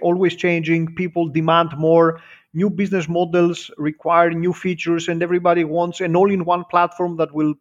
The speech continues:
keep doing more and more. So you cannot just stand still. It's not like a micro SaaS where you can have a feature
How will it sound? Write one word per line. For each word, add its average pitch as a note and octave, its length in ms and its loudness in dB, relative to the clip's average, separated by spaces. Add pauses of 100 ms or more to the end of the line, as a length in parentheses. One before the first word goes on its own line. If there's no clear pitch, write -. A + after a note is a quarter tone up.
keep D#3 260 -8
doing E3+ 340 0
more E3 240 2
and D#3+ 120 0
more. E3 360 2 (280)
So - 120 -6
you G3+ 140 -4
cannot B3 440 0
just F#3 320 0
stand D#3+ 460 -2
still. B2 380 -4
It's C3 200 -12
not F#3+ 260 -4
like D#3 220 2
a D3+ 60 -2
micro D3+ 460 -2
SaaS D3+ 400 -4
where D#3 140 -2
you D3 120 -4
can C3+ 160 -10
have D3 240 -4
a D3+ 60 -8
feature D3+ 560 -2